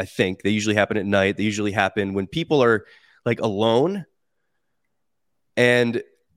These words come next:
so think, all right, people tell, this is kind of a, a general story. Somebody's in their car and things start going crazy in the car, the instruments, the car shuts down, whatever. Then all of a sudden there's a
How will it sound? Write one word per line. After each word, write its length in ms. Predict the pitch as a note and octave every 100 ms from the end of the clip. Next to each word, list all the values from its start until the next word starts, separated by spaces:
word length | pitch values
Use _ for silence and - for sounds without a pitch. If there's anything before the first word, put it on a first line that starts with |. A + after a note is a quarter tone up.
| -
so 360 | - D#3+ C#3+
think, 340 | - - F#3 - _ _ _ -
all 80 | A2+
right, 120 | F2 - _ _ _ _ _ -
people 180 | E3 D#3
tell, 260 | E3 C#3+
this 140 | C#3+ C#3+
is 40 |
kind 220 | C#3 D3+
of 60 | B2+
a, 120 | A2+ - A#2
a 40 |
general 320 | A2 A#2+ A2+
story. 280 | G#2+ A2+ G2
Somebody's 680 | F#2 B2+ B2 A#2+ A#2 G2+ - - _ _ _ _ _ -
in 120 | C#3
their 100 | B2+
car 340 | - F#2 - - _ _ - - _ _ _ _ -
and 440 | G#2+ G#2+ G#2 G#2
things 240 | - C3 A#2
start 200 | C3 A#2+
going 200 | B2 B2
crazy 440 | C3 A#2+ A2+ A#2+
in 80 | A#2
the 80 | A#2
car, 360 | B2 A#2 A2
the 120 | G#2+
instruments, 420 | A2+ A2 A#2 A2+ G#2
the 60 |
car 220 | - A2+ G#2+
shuts 240 | G#2+ -
down, 260 | G#2+ G#2 G2+
whatever. 540 | G2+ A2 G2+ F#2 F2+ - - - _ -
Then 100 | B2
all 80 | B2
of 60 |
a 40 | A2+
sudden 580 | - D3 C#3+ A#2 A2 G#2+
there's 300 | G#2 A2+ G#2+
a 280 | G#2+ G#2